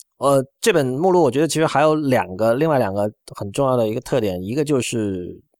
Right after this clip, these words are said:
呃，虽然朋克运动是在一九七零年代末才开始的，一九七零年代吧，开始的，但事实上这个 Whole Earth 是一个，就这帮人是一个非常有朋克精神的一群人。呃，可能关于朋克精神，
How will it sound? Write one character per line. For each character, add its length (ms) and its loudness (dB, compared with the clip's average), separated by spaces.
呃， 340 -10
虽 140 -2
然 100 0
朋 220 -4
克 180 -2
运 140 -2
动 200 0
是 120 -4
在 140 0
一 60 -2
九 140 -2
七 200 -6
零 100 0
年 120 -2
代 120 -2
末 180 0
才 100 -2
开 200 -2
始 160 -8
的， 140 -14
一 100 -6
九 80 -2
七 160 -4
零 100 0
年 140 0
代 120 2
吧， 120 -6
开 140 -14
始 120 -14
的， 100 -12
但 140 2
事 100 0
实 120 2
上 320 2
这 160 0
个 180 4
Whole 340 2
Earth 160 -6
是 200 -6
一 120 -2
个， 240 0
就 100 -4
这 120 -2
帮 160 2
人 140 -2
是 100 -4
一 20 -2
个 60 -2
非 100 -4
常 100 0
有 100 0
朋 240 -4
克 160 0
精 180 -8
神 160 -12
的 240 -14
一 60 -18
群 180 -16
人。 100 -14
呃， 240 -2
可 180 -4
能 140 0
关 180 2
于 40 -2
朋 180 0
克 140 2
精 180 2
神， 260 0